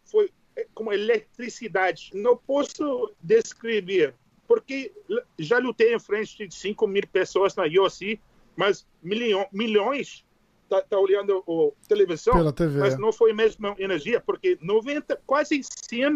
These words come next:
Speaker 1: mil pessoas olhando você lá, só você. E, e, e tu, tu, tu, tu quieta lá, quieta, tá lutando. E, e a Rona foi um adversário muito difícil, mas, é,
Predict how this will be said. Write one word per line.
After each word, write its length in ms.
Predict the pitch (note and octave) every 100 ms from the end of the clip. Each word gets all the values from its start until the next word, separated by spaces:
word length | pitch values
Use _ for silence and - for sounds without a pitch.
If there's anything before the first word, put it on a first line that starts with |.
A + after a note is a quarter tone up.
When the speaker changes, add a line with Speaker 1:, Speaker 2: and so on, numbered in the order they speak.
| A3
Speaker 1:
mil 380 | F#3 G3+ C4 B3 _ _ _ -
pessoas 640 | - A3 - - G#3 A3+ -
olhando 320 | G#3 A3+ A3
você 500 | G#3 - - A3 G#3 _ -
lá, 160 | F#3
só 180 | - A#3
você. 360 | C4 - A3 G#3+ _ _ _ _ _ _ _ _ _ _ - - -
E, 180 | D#3+ E3
e, 300 | E3+ F3 -
e 100 | E3+ _ -
tu, 120 | -
tu, 140 | E3+
tu, 300 | E3 G#3 G3 -
tu 180 | A#3+ A3+
quieta 420 | - G#3+ A3 E3
lá, 140 | D#3 - _
quieta, 380 | G3 G3 - - _ _ - -
tá 100 | E3+
lutando. 480 | F3 E3 D#3 C#3 - _ _ -
E, 260 | E3 G3 D#3+ _ _ -
e 100 | F3
a 100 | D#3
Rona 280 | F3+ C4+ A3
foi 280 | A3+ G#3 - _ -
um 40 | D#3
adversário 520 | E3 F#3+ - F#3 F3+
muito 380 | E3+ G3 F#3 F#3
difícil, 640 | G3 F3+ E3+ F#3 G#3 A3 _ _ - _ _ _ -
mas, 260 | F#3 E3+
é, 300 | F#3+ F3+ E3+